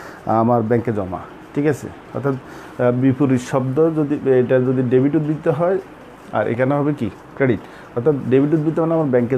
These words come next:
জমা আছে, এটা খেয়াল রাখতে হবে। নগদান বইয়ের যে debit উদ্বৃত্ত মানে এটা আমার ব্যাংকে জমা, অর্থাৎ bank জ-, আহ, bank জমাটা debit মানে কি? যে আমার জমা আছে, এটা আমার সম্পদ হিসেবে আছে, হ্যাঁ? তো নগদান বইয়ের ক্ষেত্রে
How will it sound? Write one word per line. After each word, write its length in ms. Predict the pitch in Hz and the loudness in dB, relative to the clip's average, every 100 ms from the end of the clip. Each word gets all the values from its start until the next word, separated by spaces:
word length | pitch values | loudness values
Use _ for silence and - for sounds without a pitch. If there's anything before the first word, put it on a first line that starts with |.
| 120 | 0
জমা 200 | 117 110 95 | 2 0 -2
আছে, 180 | - 101 | -6 -8
এটা 100 | 104 123 | -6 -4
খেয়াল 160 | 123 120 107 | -2 0 -2
রাখতে 160 | 101 104 | -4 -4
হবে। 100 | 143 | 0
নগদান 260 | 139 117 120 | 0 0 2
বইয়ের 160 | 127 135 | 2 0
যে 80 | 135 | 0
debit 240 | 131 131 143 | 0 0 -2
উদ্বৃত্ত 220 | 147 160 | -2 -2
মানে 100 | 165 160 | 0 0
এটা 80 | 135 | 0
আমার 120 | 123 110 | 0 -2
ব্যাংকে 220 | 113 113 107 | -2 -2 -2
জমা, 220 | 107 98 - - - - - | -2 -4 -8 -20 -20 -12 -2
অর্থাৎ 180 | 131 120 | 0 0
bank 140 | 123 135 131 | 2 2 2
জ-, 60 | |
আহ, 400 | 120 127 120 120 113 | 2 2 2 2 2
bank 160 | 127 139 127 | 2 2 2
জমাটা 320 | 135 139 156 143 | 2 2 2 2
debit 220 | 131 139 147 | 2 2 0
মানে 140 | 156 143 | 0 0
কি? 100 | 113 95 - - - | -4 -10 -16 -14 -6
যে 60 | 127 123 | -2 0
আমার 140 | 131 120 | 0 0
জমা 200 | 127 131 127 | 0 2 0
আছে, 160 | 131 180 | 0 -4
এটা 100 | 160 123 | -2 -2
আমার 120 | 127 - | -2 -4
সম্পদ 260 | 139 139 143 120 | -6 0 2 2
হিসেবে 240 | 113 107 92 | 2 0 -2
আছে, 160 | - 104 | -4 -4
হ্যাঁ? 200 | 175 214 - - - - - | 0 0 -2 -10 -18 -18 -6
তো 60 | 123 113 - - - 135 | -4 -4 -8 -14 -6 0
নগদান 320 | 143 147 147 147 | 2 4 2 2
বইয়ের 140 | 156 | 0
ক্ষেত্রে 200 | 160 165 | 0 0